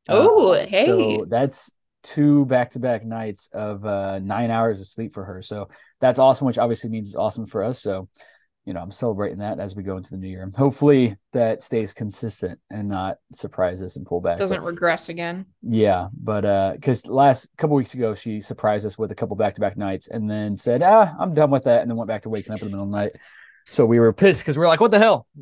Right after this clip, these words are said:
Speaker 2: We, I thought we had this figured out,
Speaker 1: <laughs>
Speaker 2: but I'm sure that'll keep on happening. But, uh, yeah, um, we're finally getting, I mean, we've been getting our rhythm back, getting back into the gym, Nicole and I, and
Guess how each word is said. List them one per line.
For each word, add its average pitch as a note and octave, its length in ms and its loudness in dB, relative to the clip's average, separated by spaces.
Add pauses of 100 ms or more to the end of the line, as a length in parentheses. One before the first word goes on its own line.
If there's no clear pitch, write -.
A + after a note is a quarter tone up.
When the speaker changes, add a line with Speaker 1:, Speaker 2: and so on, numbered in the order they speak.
(100)
Speaker 2:
We, E3+ 120 -6
I C#3+ 80 0
thought E3 140 -4
we D3+ 80 0
had C3+ 140 4
this C4+ 160 4
figured C3+ 240 2
out, A#2 260 2
Speaker 1:
<laughs> - 0 -
Speaker 2:
but A#2 220 -4 (180)
I'm B2 100 -10
sure A#2 200 -8
that'll G2+ 180 -6
keep G2+ 220 -10
on G2 100 -6
happening. G2+ 440 -8
But, G#2 180 -4
uh, G#2 220 0 (920)
yeah, B2 880 2
um, A2 240 -6 (160)
we're C3 100 -4
finally C3+ 460 4
getting, B2+ 520 0 (460)
I - 60 -8
mean, B2 100 -2
we've A#2+ 140 0
been C3 140 0
getting B2+ 200 0
our A2 160 -2
rhythm A2+ 240 -4
back, A2 220 -4
getting G#2+ 180 -12
back G#2+ 200 -8
into G2+ 120 -14
the G#2 100 -14
gym, G#2 240 -12
Nicole G2+ 300 -12
and G#2 100 -12
I, G#2+ 180 -12
and G#2+ 200 -16